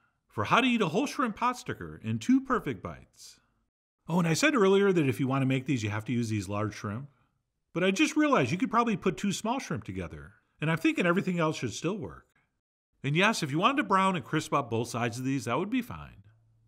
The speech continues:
But one of my favorite things about pot stickers is the contrast between that browned, crispy dough and that softer, chewier steam texture, which is more pasta-like. But anyway, that's up to you.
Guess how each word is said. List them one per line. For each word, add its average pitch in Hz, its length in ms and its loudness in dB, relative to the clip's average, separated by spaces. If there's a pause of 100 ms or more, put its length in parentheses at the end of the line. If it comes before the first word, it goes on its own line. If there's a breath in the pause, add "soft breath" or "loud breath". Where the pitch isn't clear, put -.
(440)
But 196 240 4
one 160 140 0
of 247 60 0
my 240 140 2
favorite 262 360 0
things 262 220 -4
about 180 280 0
pot 247 200 -2
stickers - 680 -14
is 90 140 -10
the 104 60 -4
contrast 185 540 0
between 170 300 -4
that 127 220 -6
browned, 135 320 -2
crispy 240 400 -6
dough 78 420 -14 (200)
and 104 100 -6
that 107 160 -6
softer, 202 440 -2
chewier 180 480 0
steam 254 360 -4
texture, 82 640 -8
which 104 180 -8
is 117 120 -2
more 185 180 -2
pasta-like. - 800 -6 (640)
But 113 100 0
anyway, 120 380 4
that's 107 280 -2
up 180 200 -2
to 262 100 -2
you. 90 300 -6